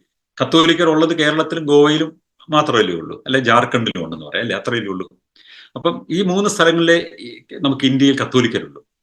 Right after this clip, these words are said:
മുംബൈയിലും ഉണ്ട്, കുറെ ഗോവൻ, പിന്നെ, കത്തോലിക്കർ മുംബൈയിലും ഉണ്ട്, ഇത്രയും സ്ഥലങ്ങളിലുള്ളൂ. പക്ഷെ ഇവിടങ്ങളിലൊന്നും തന്നെ ഈ പറയുന്ന കത്തോലിക്ക സഭയുമായി ബന്ധപ്പെട്ട ഈ പീഡന കഥകൾ വെളിയിൽ വരുന്നേയില്ല.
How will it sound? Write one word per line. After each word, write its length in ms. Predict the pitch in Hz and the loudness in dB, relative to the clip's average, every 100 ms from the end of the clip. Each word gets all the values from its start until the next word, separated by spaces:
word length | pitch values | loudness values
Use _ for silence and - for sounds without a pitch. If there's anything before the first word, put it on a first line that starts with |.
| - | -4
മുംബൈയിലും 480 | 160 170 180 151 | -2 2 2 4
ഉണ്ട്, 120 | 98 - | 0 -4
കുറെ 180 | 117 | -4
ഗോവൻ, 400 | 127 123 143 147 | 0 4 4 2
പിന്നെ, 580 | - _ 135 120 113 101 | -2 _ -8 -6 -4 -4
കത്തോലിക്കർ 560 | 98 - 113 107 104 139 | -4 -6 -2 -4 -4 -2
മുംബൈയിലും 400 | 151 139 110 80 | 0 2 2 0
ഉണ്ട്, 120 | 76 | -12
ഇത്രയും 440 | - _ - 160 | -20 _ -4 -2
സ്ഥലങ്ങളിലുള്ളൂ. 500 | - 120 113 82 73 | 0 -2 -2 -4 -8
പക്ഷെ 400 | - - - - | -14 -20 -16 -4
ഇവിടങ്ങളിലൊന്നും 720 | 180 208 214 196 156 170 185 123 | 2 4 4 2 2 2 0 -2
തന്നെ 260 | 127 151 - - - - | -2 -6 -12 -20 -12 -6
ഈ 120 | 180 | -2
പറയുന്ന 440 | 151 143 139 165 165 | 2 2 2 -2 -4
കത്തോലിക്ക 480 | 127 170 190 185 185 | -2 2 2 2 0
സഭയുമായി 520 | 185 185 135 131 131 | 0 -2 0 0 -2
ബന്ധപ്പെട്ട 580 | 123 113 117 127 113 131 | -2 -4 -6 -8 -8 -6
ഈ 140 | 117 113 | -8 -8
പീഡന 340 | 117 143 143 135 | -6 -2 -2 -2
കഥകൾ 360 | 95 104 143 - | -4 -6 -8 -8
വെളിയിൽ 320 | 104 110 127 | -4 0 2
വരുന്നേയില്ല. 640 | 110 104 110 123 117 - | 2 0 2 2 0 -4